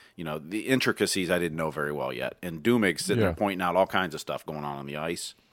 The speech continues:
Speaker 1: and everything else,
Speaker 2: Mm-hmm.
Speaker 1: and what's gonna happen next based on this. And I learned a lot
Speaker 2: Mm-hmm.
Speaker 1: just from that. I mean, that, that was,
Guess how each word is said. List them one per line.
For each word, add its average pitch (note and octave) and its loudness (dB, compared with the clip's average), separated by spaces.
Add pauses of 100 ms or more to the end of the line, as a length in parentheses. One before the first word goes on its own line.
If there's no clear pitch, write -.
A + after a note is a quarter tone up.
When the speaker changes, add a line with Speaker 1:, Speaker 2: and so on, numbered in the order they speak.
(100)
Speaker 1:
and F2 -6
everything F2+ 0
else, G2+ 2
Speaker 2:
Mm-hmm. A2 2
Speaker 1:
and A#2 4
what's - 0
gonna F2 0
happen E2+ 0
next G2 0
based D#2 -2
on C#2+ -8
this. G2+ -2
And C#2 -10 (400)
I A#2 6
learned A2+ 6
a F2 4
lot E2+ 8
Speaker 2:
Mm-hmm. E2+ -6
Speaker 1:
just E2 -6
from D2 -6
that. D2 -6 (360)
I F2 -4
mean, F2+ -4
that, G2+ 0
that A2+ 6
was, G#2+ -2